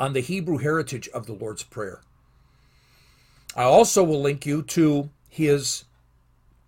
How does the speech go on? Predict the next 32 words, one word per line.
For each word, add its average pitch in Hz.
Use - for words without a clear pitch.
book 156
that 160
is 143
available 127
on 147
the 151
Jewish 156
background 170
of 120
the 123
Lord's 110
Prayer, -
and 127
also 151
a -
link 135
to 135
his 117
articles 135
at 117
the 117
website 117
that 113
I 107
highly 147
recommend, 104
Ju-, 131
Jerusalem 120
Perspective. 107
Doctor 165
Brad 151
Young 127